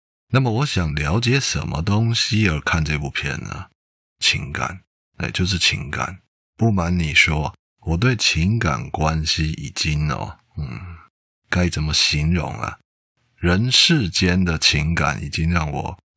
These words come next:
见了棺材掉了泪。<laughs> 这是人世间，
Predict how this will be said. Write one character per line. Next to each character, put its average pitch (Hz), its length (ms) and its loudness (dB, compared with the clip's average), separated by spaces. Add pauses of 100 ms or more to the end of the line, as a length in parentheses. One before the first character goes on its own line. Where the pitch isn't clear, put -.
(140)
见 120 280 2
了 85 160 -2
棺 85 280 0
材 69 240 -4
掉 78 320 0
了 50 140 -8
泪。 71 320 -2 (840)
<laughs> - 840 -20
这 90 140 2
是 85 120 0
人 69 200 -2
世 76 180 0
间， 67 380 -2